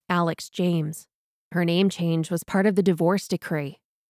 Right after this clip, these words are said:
No one later interviewed by the Bangor Daily News had any explanation to the meaning or origin of the name Alex James. For Bud,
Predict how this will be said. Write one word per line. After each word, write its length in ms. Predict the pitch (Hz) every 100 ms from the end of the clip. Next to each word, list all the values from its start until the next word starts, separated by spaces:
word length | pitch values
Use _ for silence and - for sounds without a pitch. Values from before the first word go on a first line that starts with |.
| _ _ _ -
No 220 | 196 190
one 300 | 240 277 269
later 320 | 185 196 214
interviewed 600 | 202 208 208 165 170 165
by 120 | 165
the 100 | 170
Bangor 360 | 165 165 180 185
Daily 340 | 175 180 170
News 460 | 170 180 185 165 160
had 260 | - 180 180
any 280 | 185 220 262
explanation 880 | 240 - - 214 185 214 - 165 160
to 120 | 190
the 100 | 175
meaning 500 | 170 175 196 220 214 -
or 240 | 190 214 -
origin 640 | 214 220 185 165 165 175 -
of 120 | 165
the 80 | 175
name 360 | 180 196 165 -
Alex 380 | 160 160 -
James. 500 | - 170 165 156 - _ _ _ _ _ _
For 140 | 185
Bud, 520 | 170 196 196 165 165